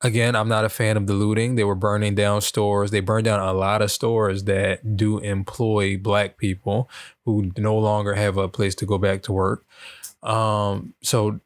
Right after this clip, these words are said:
I wasn't a fan of that. The protesting, I did appreciate all the white people that were there and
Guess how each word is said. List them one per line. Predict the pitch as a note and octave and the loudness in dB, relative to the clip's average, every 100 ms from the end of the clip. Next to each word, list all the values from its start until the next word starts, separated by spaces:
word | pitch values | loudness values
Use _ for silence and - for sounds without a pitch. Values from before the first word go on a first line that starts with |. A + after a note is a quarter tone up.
| _ | _
I | - A2 | -2 -2
wasn't | G#2+ A#2+ A#2 A2+ G2+ | 0 0 0 -2 -2
a | |
fan | - A#2 G#2+ G2+ | 0 2 2 2
of | F#2+ G2 | -2 0
that. | G#2 A2+ - - - | 2 2 -2 -8 -8
The | G#2 G#2+ G2 | 0 0 0
protesting, | - A#2+ A#2+ B2+ A#2+ - A#2+ A#2+ | -2 -2 0 2 0 0 -2 -2
I | G#2 G2+ F#2+ | -2 -2 0
did | G#2 G#2 G#2+ - _ _ _ _ - | 0 2 0 -6 _ _ _ _ -4
appreciate | G#2 B2 A2+ - A2+ G#2+ B2 - _ - | -2 0 -2 0 0 0 -2 -8 _ -4
all | A2+ G#2 | -2 0
the | G2+ | 0
white | G#2 G#2 | 0 0
people | A#2+ G#2 G#2 | -2 0 0
that | G#2 G#2 | 0 0
were | G#2 G2+ | 0 0
there | G2+ G2+ G#2+ A2 | 2 2 2 0
and | G#2 G2+ G2 | 0 -2 -2